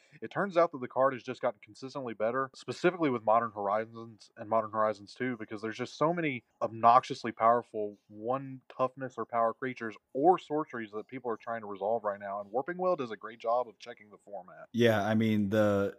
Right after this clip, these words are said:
Speaker 2: every line of text on that card has just gotten better over the past, like, year. Just the
Speaker 1: Yeah.
Speaker 2: fact that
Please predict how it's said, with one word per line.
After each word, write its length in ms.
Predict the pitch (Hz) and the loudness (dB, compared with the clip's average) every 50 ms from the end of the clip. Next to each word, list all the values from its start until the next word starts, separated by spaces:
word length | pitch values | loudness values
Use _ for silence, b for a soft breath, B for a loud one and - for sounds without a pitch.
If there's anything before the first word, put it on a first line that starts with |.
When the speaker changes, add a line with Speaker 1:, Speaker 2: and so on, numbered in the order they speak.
| _ _ - | _ _ 2
Speaker 2:
every 360 | 120 135 135 147 160 151 127 | 2 2 2 2 0 0 2
line 300 | 110 107 107 110 113 110 | 2 2 2 4 2 2
of 100 | 101 98 | 0 -2
text 360 | - 113 110 107 - - 104 | -2 -2 -4 -4 -4 -4 -4
on 100 | 95 95 | -2 -2
that 200 | 98 95 95 - | -2 -2 -4 -4
card 340 | - 110 98 95 95 92 95 | -4 -2 0 0 0 0 -2
has 220 | 101 98 - - | -2 -4 -6 -8
just 280 | - - 95 - - - | -10 -8 -8 -8 -8 -6
gotten 380 | - 98 101 98 92 98 92 | -2 -2 -2 0 -2 -2 -4
better 540 | 85 - 95 90 90 90 87 87 85 82 - _ _ _ _ _ _ _ | -4 -4 -4 -4 -4 -4 -4 -4 -6 -8 -10 _ _ _ _ _ _ _
over 300 | - 98 98 90 98 95 | -6 -4 -4 -2 -2 -4
the 160 | 92 80 90 82 | -4 -4 -6 -6
past, 340 | - 107 98 95 92 - | -4 -4 -4 -4 -4 -6
like, 280 | - 90 90 85 - - | -6 -8 -8 -8 -8 -8
year. 300 | 92 90 90 90 87 85 | -6 -4 -4 -4 -4 -6
Just 280 | - 98 95 - - - | -4 -6 -6 -6 -6 -8
the 80 | 107 | -6
Speaker 1:
Yeah. 60 | 101 | -2
Speaker 2:
fact 240 | 113 110 110 110 - | 0 0 0 0 0
that 180 | 110 98 95 | 0 -2 -2